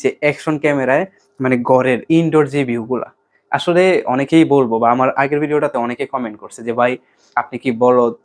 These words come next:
বা আপনার মাথায় বুদ্ধি নাই, অ্যাকশন ক্যামেরা দিয়ে কি কেউ ঘরের ভিতরে শ্যুট করে?"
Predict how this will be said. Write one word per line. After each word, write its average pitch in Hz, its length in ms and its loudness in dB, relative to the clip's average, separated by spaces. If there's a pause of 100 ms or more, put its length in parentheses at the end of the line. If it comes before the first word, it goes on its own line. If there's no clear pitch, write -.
(200)
বা 123 120 0
আপনার 127 200 -4
মাথায় 120 280 -4
বুদ্ধি 135 360 -2
নাই, 117 100 0 (220)
অ্যাকশন 127 300 -8
ক্যামেরা 127 260 0
দিয়ে 127 100 2
কি - 160 -12
কেউ 123 160 -2
ঘরের 117 200 -2
ভিতরে 123 280 -4
শ্যুট - 180 -8 (120)
করে?" 135 180 2